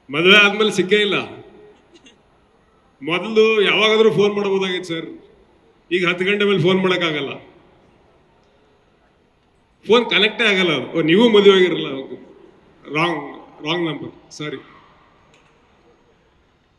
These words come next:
mostly ಬ್ಯಾಚುಲರಿಗೆ ಗೊತ್ತಾಗ್ತಿದೆ, ಒಂದು ಸ್ನೇಹಿತ ಮದುವೆ ಆದಾಗ ಹೆಂಗಿರ್ತದೆ ಅಂತ ಅನ್ಕೊಂಡು.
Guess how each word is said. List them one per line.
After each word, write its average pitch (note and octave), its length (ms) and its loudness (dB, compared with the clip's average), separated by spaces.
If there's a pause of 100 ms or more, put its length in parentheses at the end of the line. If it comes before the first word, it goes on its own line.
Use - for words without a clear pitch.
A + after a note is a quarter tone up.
(200)
mostly F3 280 -2
ಬ್ಯಾಚುಲರಿಗೆ F3+ 500 0
ಗೊತ್ತಾಗ್ತಿದೆ, D3+ 520 -6
ಒಂದು B2+ 180 -6
ಸ್ನೇಹಿತ C#3+ 280 -8
ಮದುವೆ C3 340 -8
ಆದಾಗ B2 180 -8
ಹೆಂಗಿರ್ತದೆ A#2 520 -12
ಅಂತ G#2+ 180 -16
ಅನ್ಕೊಂಡು. A2 500 -20